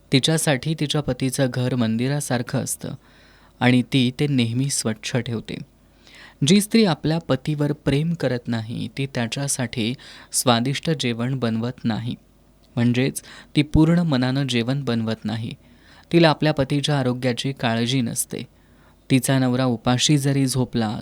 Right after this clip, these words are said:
तरी ती काळजी करत नाही. जी स्त्री आपल्या पतीवर प्रेम करते,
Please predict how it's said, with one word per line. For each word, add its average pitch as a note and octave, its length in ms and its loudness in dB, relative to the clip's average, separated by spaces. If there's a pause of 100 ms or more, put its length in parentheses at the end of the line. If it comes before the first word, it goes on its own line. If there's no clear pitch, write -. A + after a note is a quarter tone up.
(120)
तरी C3+ 240 0
ती D#3+ 60 -2
काळजी B2 420 -2
करत A#2 340 -4
नाही. B2 240 -10 (600)
जी C#3 140 4
स्त्री C#3 280 -2
आपल्या B2 260 -4
पतीवर A#2+ 460 -2
प्रेम D3 420 -2
करते, A#2 420 -2